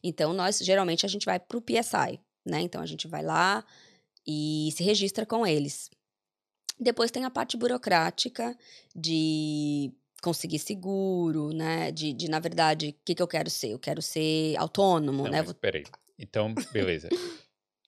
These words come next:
Speaker 2: Tendo essa revalida-, essa validação do diploma,
Speaker 1: Uhum.
Speaker 2: em tese, vamos supor que você não queira ser autônomo.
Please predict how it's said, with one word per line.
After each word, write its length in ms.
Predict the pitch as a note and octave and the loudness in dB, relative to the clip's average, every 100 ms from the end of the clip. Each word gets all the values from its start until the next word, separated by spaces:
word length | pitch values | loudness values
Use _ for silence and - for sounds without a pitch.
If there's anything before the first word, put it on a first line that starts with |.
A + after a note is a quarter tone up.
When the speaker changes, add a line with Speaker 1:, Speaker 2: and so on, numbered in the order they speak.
| _ - - - - - | _ -20 -18 -18 -10 2
Speaker 2:
Tendo 320 | C#3 E3 E3 | 2 4 4
essa 460 | D3+ C#3 D3 C#3 B2 | 4 4 4 4 4
revalida-, 560 | A#2 A2+ A2+ G#2+ G#2+ - | 2 0 2 2 2 0
essa 200 | - A2+ | 0 2
validação 520 | G#2+ A2 G#2+ G2+ A2 | 4 4 2 0 -2
do 100 | G2 | -6
diploma, 840 | F#2+ - C#3+ D#3+ F3+ F3+ F3 F#3 F#3 - | -8 -6 -2 0 2 0 -2 -6 -8 -10
Speaker 1:
Uhum. 400 | G#3+ G#3+ G#3+ B3 | -6 -4 -4 -4
Speaker 2:
em 180 | D3 C#3 | -2 -2
tese, 640 | C3+ C#3+ C3 D#3 D#3+ G#3+ | 2 4 6 6 4 -2
vamos 280 | A#3 C#3+ D3 | -2 -4 -6
supor 200 | D#3 D#3 | -6 -6
que 80 | D3+ | -4
você 220 | C#3+ D#3+ | -4 -2
não 120 | C#3+ | -4
queira 320 | C#3+ D3 C#3 C3 | -2 2 2 2
ser 140 | C#3+ | 0
autônomo. 580 | C#3 - G#2 E2 D#2+ | -2 -2 -6 -6 -10